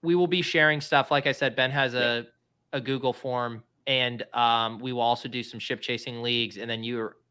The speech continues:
Speaker 1: free to spin up any other leagues with your friends. That's the beauty of it. Um, you just,
Speaker 2: Yeah.
Speaker 1: is it still, you just need the Twitter account, right, Ben?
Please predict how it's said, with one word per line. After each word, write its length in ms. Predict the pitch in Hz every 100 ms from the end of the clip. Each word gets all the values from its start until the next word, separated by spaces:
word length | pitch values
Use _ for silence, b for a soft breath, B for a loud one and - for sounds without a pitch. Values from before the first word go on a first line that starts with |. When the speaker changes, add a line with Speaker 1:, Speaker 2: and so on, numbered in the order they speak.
| _ _
Speaker 1:
free 280 | - 151 143
to 200 | - 131
spin 260 | - 143 135
up 160 | 127
any 160 | 127 131
other 140 | 131
leagues 300 | 127 104 101
with 100 | 127
your 80 | 110
friends. 280 | - 117 101
That's 160 | 110
the 80 | -
beauty 340 | 101 110 117 110
of 100 | 104
it. 240 | 101 - -
Um, 360 | 107 104 104 104
you 100 | 101
just, 160 | 117
Speaker 2:
Yeah. 80 | 117 147
Speaker 1:
is 100 | 139
it 100 | 123
still, 320 | - 151 143
you 140 | 147 135
just 180 | 135
need 140 | 147 120
the 60 |
Twitter 280 | - 135 120
account, 300 | 107 117 101
right, 180 | 110 110
Ben? 200 | 120 120